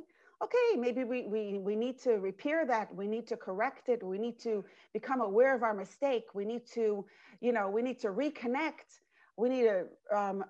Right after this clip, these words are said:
understand that that wasn't the right thing to do. But death of men, women, and children, young, old, it, it, it seems incongruous <laughs> with the, with what we did wrong. And,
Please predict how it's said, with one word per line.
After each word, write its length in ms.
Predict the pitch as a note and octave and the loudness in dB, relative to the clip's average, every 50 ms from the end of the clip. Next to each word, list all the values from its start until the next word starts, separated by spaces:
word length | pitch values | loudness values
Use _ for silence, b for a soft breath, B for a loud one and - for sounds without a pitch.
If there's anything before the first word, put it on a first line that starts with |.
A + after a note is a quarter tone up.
| _ _ - | _ _ 2
understand 600 | B3 C4 A3+ A3 G#3 - - B3+ C4+ D4+ C#4+ A#3 | 2 4 4 0 -2 0 0 0 0 2 0 0
that 120 | G#3+ G3 - | 0 0 2
that 200 | A3+ A#3+ A#3 A3+ | 2 2 4 4
wasn't 400 | A3+ C4 C4+ A3+ B3+ A#3+ A3 - | 4 2 2 2 -2 -4 -6 -6
the 100 | A3 G3+ | -4 -2
right 280 | G#3 A3+ A3+ A3 G3+ - - | 0 0 0 0 -2 -2 -2
thing 200 | A#3+ A3+ A3 G#3 | -2 -2 -2 -4
to 100 | - - | -6 -6
do. 380 | F#3+ F3 C#4 E4 D#4+ B3 F#3+ F3 - | -4 -2 0 2 2 2 0 0 -2
But 360 | A3 F3 - - F3+ E3 - | -4 -4 -4 -6 -12 0 2
death 420 | A#3 A3+ B3+ E4+ - - - - _ _ _ _ _ _ _ - | 4 4 4 2 0 -4 -10 -20 _ _ _ _ _ _ _ -6
of 160 | G3 G3+ F3 | -6 -4 -4
men, 380 | F#3+ G#3 B3+ D#4 E4+ D4 B3 G#3 | -2 0 0 0 2 0 0 0
women, 260 | A3 C#4+ D#4 D4 C4 | 0 0 0 0 -2
and 140 | A3+ G#3 - | -4 -6 -6
children, 380 | - D4+ D4 D4 - B3 G#3+ | -6 -4 -4 -2 -2 -2 0
young, 280 | G#3 B3+ C#4 D4+ C#4+ A#3+ - - | 0 0 0 0 -2 -4 -4 -2
old, 400 | C4 C#4 D4+ D#4 D#4 C4+ - - - _ _ _ _ _ _ _ _ _ _ _ | 0 0 0 0 -2 -4 -6 -12 -20 _ _ _ _ _ _ _ _ _ _ _
it, 160 | - C4 B3+ - - | -2 -2 -2 2 2
it, 180 | B3+ C4 B3+ - - | 2 2 2 2 0
it 180 | B3+ B3+ - | 0 0 -2
seems 440 | - - D#4 D4+ D#4+ D#4+ D#4+ D#4 - - - _ _ _ _ _ - | -4 -4 -2 0 2 2 2 2 0 -4 -10 _ _ _ _ _ 0
incongruous 800 | C#4+ D4 C#4 - - - F4+ - B3+ A#3+ A3 B3 A#3+ - - - - - | 0 0 -2 -2 -2 0 0 0 0 2 4 4 4 4 0 -6 -20 -20
<laughs> 160 | - - - - | -20 -10 -4 -2
with 160 | B3 B3 - | -2 0 2
the, 220 | C4 B3 A#3 G#3+ B B B B B B | 2 2 2 0 B B B B B B
with 200 | C4 C#4 C#4 - | -2 -2 0 2
what 280 | A3 B3+ D4 C#4+ A#3+ | 4 6 6 6 4
we 120 | A#3 B3+ A#3+ | 0 -2 -2
did 260 | F#3 A#3+ B3 A3+ F#3+ | 4 6 6 6 6
wrong. 440 | G3 A#3 C4+ C#4 A#3 F#3+ F3 F#3 F3+ - _ b b b b b b _ - | 4 2 4 4 4 2 -2 -6 -10 -14 _ b b b b b b _ -4
And, 340 | A#3+ A#3+ A#3 A#3 G#3+ F#3+ | -2 -2 -2 -2 -6 -8